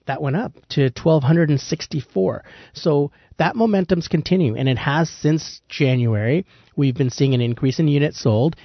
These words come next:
and an increase in average price. So June did not disappoint, and it's continued that, that forward momentum, and also with consumer confidence coming back, it, we've seen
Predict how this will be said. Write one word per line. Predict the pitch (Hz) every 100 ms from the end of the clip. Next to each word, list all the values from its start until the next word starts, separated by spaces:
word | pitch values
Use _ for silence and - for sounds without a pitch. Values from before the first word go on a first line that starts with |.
| -
and | 135 120
an | 104
increase | 104 117 -
in |
average | 131 131 139
price. | - 120 123 - - - -
So | 135 117
June | 110 120 120
did | 123
not | 123 123
disappoint, | 127 113 113 135 147 -
and | 127 117
it's | 110 -
continued | 123 117 151 165 185 151
that, | 143 139 - - - - -
that | 127 117 _ _ _ -
forward | 139 135 131 123
momentum, | 123 120 123 117 127 123
and | 131 120 117 117
also | - 135 151 - 113 113 - _ _ _
with | 120 -
consumer | 131 110 147 165
confidence | 160 - 143 - 123 107
coming | 139 123 117
back, | 117 113 113
it, | 131 127 - - -
we've | 160
seen | - 170 147 143 139